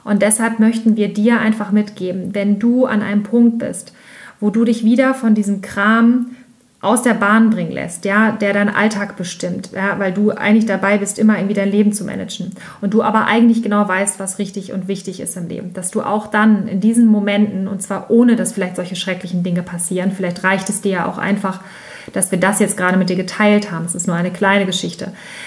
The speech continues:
aber dass du dann einfach rauszoomst aus dieser Situation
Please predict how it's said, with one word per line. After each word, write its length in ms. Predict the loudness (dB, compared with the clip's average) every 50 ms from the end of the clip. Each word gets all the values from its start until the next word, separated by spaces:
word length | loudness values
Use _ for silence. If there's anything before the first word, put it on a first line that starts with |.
| -10 -4
aber 160 | 0 2 2
dass 180 | 2 2 0 0
du 80 | 0
dann 160 | 0 2 2
einfach 400 | 0 0 0 0 0 -2 -4 -2
rauszoomst 960 | 0 2 2 2 2 2 0 2 2 4 4 4 2 0 -2 -6 -8 -10 -18 _ _ _ _ _
aus 220 | -8 -4 -4 -2 0
dieser 240 | 2 2 4 4 4
Situation 840 | 2 0 0 0 -2 -2 -2 -4 -6 -2 0 4 4 6 4 4